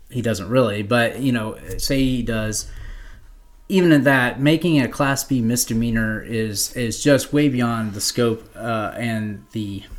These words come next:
um, his duties in that respect. And so, eh, a governor doesn't make law. A governor just carries out the law that's made by the legislature. And I applaud, uh, Attorney General Curtis Hill on his, um,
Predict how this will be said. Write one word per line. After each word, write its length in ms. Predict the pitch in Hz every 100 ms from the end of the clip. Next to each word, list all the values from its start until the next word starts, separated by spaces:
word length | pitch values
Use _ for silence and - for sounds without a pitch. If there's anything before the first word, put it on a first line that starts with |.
| - - - -
um, 320 | 107 98 110 -
his 260 | 123 113
duties 480 | 107 120 104 101 95
in 140 | 120
that 240 | 107 104 98
respect. 440 | 107 - 107 98
And 120 | 113
so, 320 | 104 131 117 110 - -
eh, 340 | - 120 - - - - - -
a 100 | 139
governor 440 | 120 190 180 151
doesn't 400 | 113 135 120 117
make 380 | 110 110 117 117
law. 400 | 107 110 110 107
A 40 |
governor 580 | 104 117 110 107 107 101 - - - - - 131
just 360 | - 117 -
carries 300 | - 120 110
out 160 | 107 98
the 80 | 101
law 220 | 104 101
that's 220 | 101 98
made 200 | 107 107
by 100 | 101
the 80 | 98
legislature. 720 | 98 104 101 - 101 98 -
And 220 | 117 120 113 - - -
I 140 | 120
applaud, 580 | 135 139 131 139 123 120
uh, 440 | 113 101 117 107 101 110 -
Attorney 360 | 117 - 143 120
General 300 | 127 120 107
Curtis 420 | - 131 107 -
Hill 380 | 123 123 110 98
on 240 | 113 113
his, 400 | 107 117 110 -
um, 480 | 101 113 104 98